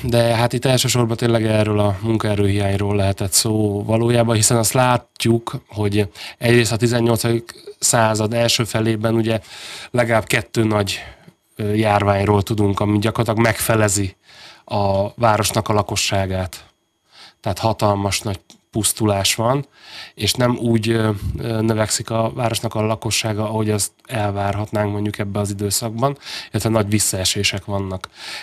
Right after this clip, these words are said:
Ezért aztán nyilván szükség volt arra, hogy ők, és nem csak ők jönnek be, tehát azt azért gyorsan mondjuk el, hogy például jönnek be, ilyen összefoglaló néven úgy szoktuk őket nevezni, hogy görögök,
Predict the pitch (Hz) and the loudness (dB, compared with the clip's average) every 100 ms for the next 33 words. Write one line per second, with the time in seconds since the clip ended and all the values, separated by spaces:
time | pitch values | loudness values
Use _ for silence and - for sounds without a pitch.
0 | - 113 113 113 123 123 117 104 98 98 | -4 2 2 2 0 2 4 2 2 -2
1 | - 98 95 95 101 101 101 98 98 101 | -2 -2 -2 -2 -2 -2 -2 -2 -2 -2
2 | - - - - 180 156 160 160 139 135 | -4 -14 -4 0 2 4 2 2 2 2
3 | 127 165 - 120 110 120 110 123 113 113 | 2 2 2 -2 -2 -2 0 0 2 0
4 | 107 110 104 104 107 113 107 - - - | 2 0 0 0 2 2 0 -8 -18 -6
5 | 95 - 107 104 104 110 110 104 110 110 | -6 -2 0 2 2 2 2 0 2 0
6 | - - - 110 104 120 117 117 117 104 | -2 -14 -8 -4 -4 -2 -2 0 0 2
7 | 107 110 107 110 110 110 104 107 - 104 | 2 2 2 0 -2 -4 -4 -2 -4 -4
8 | 123 110 104 104 107 110 104 110 135 - | -2 -2 0 -2 2 2 2 0 -4 -8